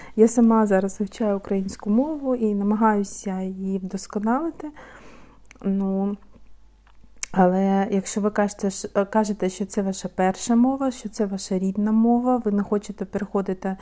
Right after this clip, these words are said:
на жодну іншу, ну, можливо, варто просто хоча б її почати вивчати тоді. Завантажте собі підручник там за третій, четвертий клас.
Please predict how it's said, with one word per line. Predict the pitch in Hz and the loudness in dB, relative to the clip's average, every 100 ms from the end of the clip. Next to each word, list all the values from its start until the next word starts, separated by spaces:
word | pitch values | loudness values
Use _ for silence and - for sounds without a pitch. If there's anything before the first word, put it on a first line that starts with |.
| - - - - | -14 -18 -20 0
на | 208 | 2
жодну | 202 202 196 180 | 2 2 0 0
іншу, | 220 240 254 - 311 | 4 4 4 0 0
ну, | 294 214 190 | 4 4 4
можливо, | 196 196 220 233 226 | 2 2 4 4 4
варто | 226 220 220 208 | 4 4 2 -4
просто | - 208 - 208 | -2 -2 2 0
хоча | 202 208 - 190 | 2 0 2 0
б | 180 202 | 2 0
її | 196 208 | 0 -2
почати | 208 - 208 214 | -4 -2 -2 0
вивчати | 220 220 349 415 403 | -2 -2 -4 -2 -2
тоді. | 269 190 - 175 175 - - - - - | -2 -6 -8 -8 -8 -12 -18 -20 -18 -2
Завантажте | 190 214 220 349 381 - | 2 4 4 2 0 -6
собі | - 202 214 | -6 -4 -4
підручник | - - 170 160 226 - 240 226 | -2 -2 0 -2 -2 -2 -2 -2
там | - 214 208 | 0 0 0
за | 214 | -2
третій, | - 226 220 208 | 0 0 0 -6
четвертий | - 196 214 214 214 | -8 -2 -2 -2 -6
клас. | 208 202 196 190 - | -2 0 0 -4 -10